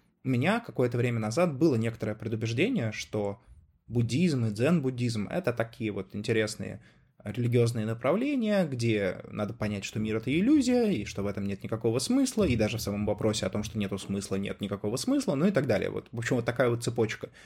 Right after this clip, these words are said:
Сиди себе под деревом бодхи и просветляйся. Вот что интересно, такое рассуждение ведет как раз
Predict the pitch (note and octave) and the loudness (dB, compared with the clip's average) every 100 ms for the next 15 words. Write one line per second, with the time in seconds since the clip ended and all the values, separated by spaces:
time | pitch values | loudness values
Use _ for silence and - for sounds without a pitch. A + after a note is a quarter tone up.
0 | - - F#3 C4 C#4 F#3+ F3+ E3+ D3 D3+ | -16 -2 0 2 2 0 2 0 0 0
1 | C#3 C#3+ C3+ C3+ - D#3 C3 A#2+ B2+ A#2+ | 0 0 -2 -2 -4 -6 -4 -2 -2 2
2 | G2+ F#2+ - - _ _ _ _ _ _ | 0 0 -10 -16 _ _ _ _ _ _
3 | - - - F3 E3 C3+ - F3+ C#4+ - | -4 0 2 0 0 -2 0 0 0 -2
4 | G#2 - _ _ _ _ - D3 F3+ C3 | -6 -8 _ _ _ _ -4 2 4 4
5 | A#2 A#2+ B2 G3 B3 A#2 A2 D3+ - B2 | 0 -4 -2 0 0 0 0 -2 -2 -4
6 | C3+ C3 | -2 -2